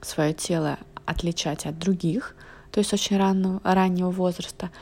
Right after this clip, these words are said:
фактически вы сейчас наблюдаете, что это не такая простая уж прям задача, и скорее это навык, который нужно приобретать. Вот такая способность сознания заглядывать внутрь себя, в себя, называется рефлексией.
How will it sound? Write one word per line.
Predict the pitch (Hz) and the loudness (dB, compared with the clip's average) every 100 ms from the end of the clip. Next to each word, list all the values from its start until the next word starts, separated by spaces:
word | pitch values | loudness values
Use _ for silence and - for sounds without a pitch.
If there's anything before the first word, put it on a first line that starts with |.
| - - | -18 -18
фактически | - 196 - 330 - - | -2 0 2 2 0 -4
вы | 240 233 | 2 2
сейчас | - 226 | 4 4
наблюдаете, | - 226 233 254 403 - | 4 4 4 6 4 6
что | 247 - | 4 6
это | 196 202 | 6 8
не | 202 | 6
такая | 202 202 220 214 | 6 4 6 6
простая | - 208 - 214 | 6 2 4 6
уж | 214 - | 6 4
прям | - 208 | 6 8
задача, | 202 208 247 415 - 175 - - - - - - - | 8 8 8 8 6 2 0 -18 -20 -20 -20 -6 0
и | |
скорее | 202 - 202 | 4 6 6
это | 202 196 | 6 8
навык, | 220 277 269 | 10 10 6
который | 226 220 214 | 2 2 2
нужно | 208 214 220 | 2 2 0
приобретать. | 208 - 202 202 247 208 147 - - - - - - - - - - - - - - - - - - - - - - - - - - - - - - - - - - - - - - - | -2 0 0 2 0 0 -4 -6 -10 -10 -10 -12 -12 -16 -8 -6 -6 -12 -18 -20 -20 -20 -20 -20 -20 -20 -20 -20 -20 -20 -20 -20 -20 -20 -20 -20 -20 -20 -14 -14 -14 -20 -20 -20 -20 -2
Вот | 220 - | 2 4
такая | 311 302 | 4 4
способность | 294 269 - 330 320 254 - | 4 2 4 4 4 2 0
сознания | - 240 247 262 285 277 240 233 | 0 2 4 4 4 4 4 4
заглядывать | 233 233 226 240 262 240 226 - | 4 2 4 2 2 2 0 2
внутрь | 254 247 | 2 2
себя, | 233 - 214 247 330 415 427 | -2 -2 0 2 4 2 0
в | |
себя, | - 220 226 220 | -2 0 4 4
называется | 202 202 202 247 302 294 - | 4 2 2 4 4 2 0
рефлексией. | 247 240 240 - - 339 427 269 | -2 0 -4 -4 0 2 4 2